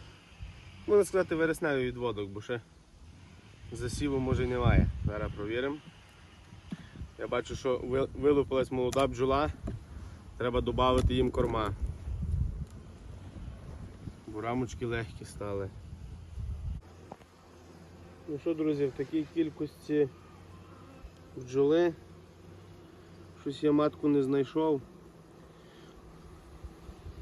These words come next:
А пару личинок знайшов.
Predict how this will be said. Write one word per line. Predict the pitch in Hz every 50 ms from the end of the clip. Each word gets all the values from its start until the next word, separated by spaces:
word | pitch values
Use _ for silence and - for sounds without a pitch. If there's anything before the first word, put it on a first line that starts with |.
| - - - - - - - - - - - - - - - - - - - - - - - - - - - - - - - - - - - - - - - - - - - - - - - - - - -
А | - 135
пару | - - 156 160 165 165 156
личинок | 151 151 139 - 165 165 165 151 131
знайшов. | 127 139 143 139 127 - 156 151 143 120